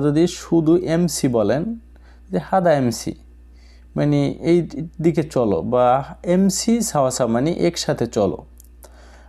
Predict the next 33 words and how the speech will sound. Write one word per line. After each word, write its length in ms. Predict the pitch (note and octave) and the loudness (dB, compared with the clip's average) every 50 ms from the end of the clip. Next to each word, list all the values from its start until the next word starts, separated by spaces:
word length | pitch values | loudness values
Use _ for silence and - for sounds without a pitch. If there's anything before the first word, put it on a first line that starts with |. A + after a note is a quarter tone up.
| - - C#3 | -6 -4 -2
আশা 140 | C#3 D#3 D#3 D3 | 0 0 0 2
করি 120 | E3+ E3 D3+ B2 A#2+ | 2 2 2 2 0
বুঝতে 220 | A#2+ A#2+ - C3+ B2+ | 0 0 -2 -2 0
পারছেন। 300 | C3 B2+ B2 - D3+ D3+ D#3+ - - | 0 -2 -2 -2 -4 -4 -2 -2 -2
এরপর 200 | D3+ - - E3+ F3 F3 | -4 -2 0 0 0 0
আছে 140 | D#3+ - F#3 - - - F3 | 0 0 -4 -4 -2 -2 0
তাখের 340 | E3+ E3 - - - F#3 F3 E3 E3 | 0 0 -2 -2 -2 0 0 2 2
মাইসির 380 | E3+ E3+ E3 - - F3+ E3+ D#3 D#3 | 2 2 0 0 0 0 0 2 0
মানে 140 | D#3 D#3+ D#3 C3+ C3 | 0 0 0 0 2
দেরি 240 | C#3+ D3 D3 D#3+ D#3 D#3 | 0 2 2 0 0 0
করা 160 | E3+ E3+ F#3 F3+ D#3 D3 D3 D3+ | 0 2 2 2 2 2 0 0
উচিত 260 | D3 - C#3+ B2+ - - A2 F2+ | 0 -2 -4 -4 -2 -4 -4 -4
না, 80 | - - - - - - - - - - - - - - - - - - - - - - A#2 A2+ | -4 -8 -12 -20 -20 -20 -20 -20 -20 -20 -20 -20 -20 -20 -20 -20 -20 -20 -20 -20 -12 -8 -2 0
দেরি 180 | A#2+ A#2+ C3 C3 | 0 0 0 0
করা 160 | - D3 D3+ D3+ D3 D3 | 0 0 2 2 0 0
উচিত 220 | D3 - D#3 D3+ - D3+ | 0 -2 -4 -2 0 -2
না, 60 | D#3 D#3+ D3+ | 0 0 2
এর 80 | D3+ D#3 D#3+ | 2 2 2
আরবি 180 | E3 E3+ E3+ D#3+ C#3+ | 2 2 0 0 0
কি 60 | B2+ A#2+ - - | -2 -2 0 -2
তাখের 320 | B2+ B2 B2 - C#3+ B2+ B2 A#2+ | -2 -2 -2 -4 -2 -2 0 0
মাইসির। 440 | A#2+ A#2 A#2+ A2+ - - G2+ E2 - - - - - - | 0 2 2 0 0 -2 -4 -6 -6 -10 -20 -20 -20 -10
তো 60 | - C3 B2+ B2 | -10 -8 -6 -4
মাইসির 400 | B2+ C3 D3+ D3 D3+ - E3+ D#3+ E3+ | -2 -2 -2 -4 -2 -2 -2 0 2
মানে 160 | F3 F3+ F3+ E3 - | 2 2 2 0 0
কি 80 | B2 F#2+ - - - C#3 D3 | -2 -4 -4 -4 -4 -2 -2
উচিত 260 | D3+ D3+ - D3 D3 - C3 A#2+ | -2 0 0 -2 -2 0 -2 -2
না, 80 | G#2+ - - - - - - - - - - - - B2+ | -2 -2 -4 -8 -20 -20 -20 -20 -20 -20 -20 -10 -6 -4
এবং 120 | B2+ C#3 C#3 C#3 - | -2 -2 -2 0 -2
তাখের 280 | B2+ B2 - - C#3 C#3+ D3+ | -2 -2 0 0 0 0 0
অর্থ 120 | D3 - - E3 | -2 -2 -4 -4
হচ্ছে 200 | D#3+ - - D3+ A#2+ - - - - C#3 B2 G#2+ | -4 -2 -2 -2 -2 -4 -8 -14 -16 -12 -6 -2
দেরি 220 | A#2 A#2 A#2 A2+ | 0 2 2 2